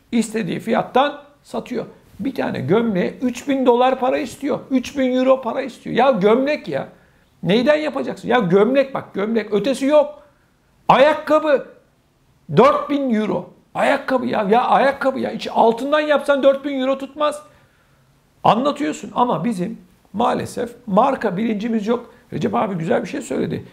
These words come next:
"Çakma ürünleri daha kaliteli yapıyoruz." dedi. Şimdi ben bazı hanımların özellikle bu marka takıntısını anlamıyorum. Herkes de var. Hepimizde, pek çok insanda var. Bununla ilgili de Türkiye'de çok ciddi bir sektör var arkadaşlar. Bakın.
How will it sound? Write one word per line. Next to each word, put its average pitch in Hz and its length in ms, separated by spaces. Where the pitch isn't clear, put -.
"Çakma 214 420
ürünleri 220 400
daha 233 200
kaliteli 226 340
yapıyoruz." - 400
dedi. - 240
Şimdi 262 200
ben 269 180
bazı 247 360
hanımların 220 360
özellikle 202 440
bu 185 80
marka 185 360
takıntısını 180 500
anlamıyorum. 185 420
Herkes 196 400
de 131 60
var. 123 120
Hepimizde, 151 380
pek 175 200
çok 156 140
insanda 139 400
var. - 140
Bununla 262 400
ilgili 214 380
de 131 120
Türkiye'de 151 420
çok 180 240
ciddi 160 280
bir 151 60
sektör 131 500
var - 180
arkadaşlar. - 600
Bakın. - 220